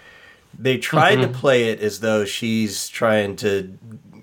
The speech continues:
Speaker 1: keep, have her cake and eat it too, but I don't really think that's what they nailed. I think it nailed her trying to do right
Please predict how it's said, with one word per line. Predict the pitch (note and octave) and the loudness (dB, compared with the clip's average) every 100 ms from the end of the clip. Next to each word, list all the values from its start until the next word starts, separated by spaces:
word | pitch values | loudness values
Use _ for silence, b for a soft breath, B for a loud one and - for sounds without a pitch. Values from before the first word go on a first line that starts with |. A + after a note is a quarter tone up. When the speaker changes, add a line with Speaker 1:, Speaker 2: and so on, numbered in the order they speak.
| - | -14
Speaker 1:
keep, | - B2+ | -6 -6
have | - A#2 G#2+ | 0 2 2
her | F#2 | -2
cake | - G#2 G#2 | -2 -2 -2
and | G2+ | -6
eat | F2+ | -6
it | - | -6
too, | D3+ E3 | -2 0
but | G#2+ | 2
I | A#2+ | 2
don't | D3+ C3+ | 2 2
really | C#3 B2 | 2 2
think | C3+ A#2+ | -2 -2
that's | A#2+ A2 | -2 -2
what | B2 - | -4 -2
they | G#2 | -2
nailed. | G2 C#3 G2+ F2+ | 2 2 2 -2
I | F#2+ | -6
think | - A2 G#2 | -2 -2 -4
it | G2 G#2+ | -14 -4
nailed | G#2 A2+ A2 G2+ | 2 6 6 4
her | A2+ A#2 A2+ G#2 - b b b b b b b _ _ _ | 0 2 2 0 -4 b b b b b b b _ _ _
trying | - - B2+ C3+ A#2+ | -8 4 6 6 2
to | |
do | G#2 A2 G2 | 0 -2 0
right | G#2 A#2+ F#2+ E2+ | 2 2 2 -8